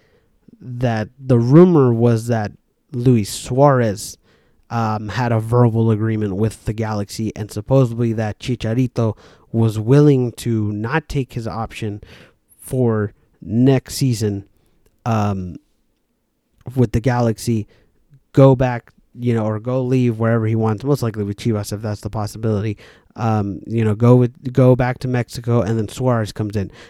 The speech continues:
Now, of course, that was a rumor that happened. Um, my thoughts about that, um,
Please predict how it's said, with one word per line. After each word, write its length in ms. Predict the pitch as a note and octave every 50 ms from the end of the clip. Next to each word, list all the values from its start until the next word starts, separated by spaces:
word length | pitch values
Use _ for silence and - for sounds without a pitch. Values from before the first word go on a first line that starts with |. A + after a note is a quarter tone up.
| - -
Now, 260 | B2+ B2 B2 A#2+ A2+
of 120 | A2+ -
course, 240 | - D3+ C3+ A2+ -
that 280 | B2 C3 B2+ C3+ C3+ C3
was 140 | C3+ B2+
a 80 | B2+ B2
rumor 380 | A2+ A#2+ B2 B2 A#2+ A#2+ A#2 A#2
that 180 | A2+ A2+ G#2+
happened. 460 | - - A#2+ A#2 A2 - B2 C3 C3+ - _ _ _ _ _ _ _ -
Um, 480 | B2 A#2+ A#2+ A#2 A#2 A2+ A2+ A2 A2
my 220 | A2+ B2 B2 C3+ C#3+
thoughts 300 | - - C#3 C3+ - -
about 340 | C3 B2 B2 A#2+ A2+ G#2+ _
that, 500 | - A#2+ A#2+ C#3+ F#3 - - - - - - _ _ _ _ _ _ _ _ _ _ _ _ _ _ _ _ _ _ _ _ _ _ _ _ -
um, 360 | B2+ B2+ A#2+ A#2 A2 A2 A2